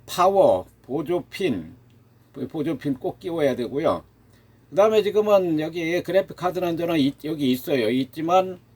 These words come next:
요 내장 그래픽으로 테스트를 하는 겁니다. 지금 옆에, 이, 옆에 다른 컴퓨터를 지금 잠깐 빼서 테스트를 하는 거예요. 자, 이렇게 했고,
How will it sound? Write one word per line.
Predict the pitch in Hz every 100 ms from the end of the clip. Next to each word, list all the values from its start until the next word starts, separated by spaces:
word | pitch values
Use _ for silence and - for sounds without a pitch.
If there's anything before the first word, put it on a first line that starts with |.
| _ _ _
요 | 143 143
내장 | 120 131 160 139
그래픽으로 | 143 135 - 127 120
테스트를 | 104 147 - 147 117
하는 | 127 131
겁니다. | 110 101 92
지금 | 92 92 104 104
옆에, | 127 - 151 123 143 107 87 _ _ _ -
이, | 135 _ -
옆에 | 143 - 170
다른 | 143 131 151 160
컴퓨터를 | 160 151 151 - 151 143 143 180 139
지금 | 143 135
잠깐 | 127 127 127 131 113 -
빼서 | - 165 170 160 175 -
테스트를 | - - - 131
하는 | 117 160 139
거예요. | 113 98 87 101 120 85 - _ _ _ _ _ _
자, | - 123 92
이렇게 | 110 131 147 147
했고, | 143 - 170 185 196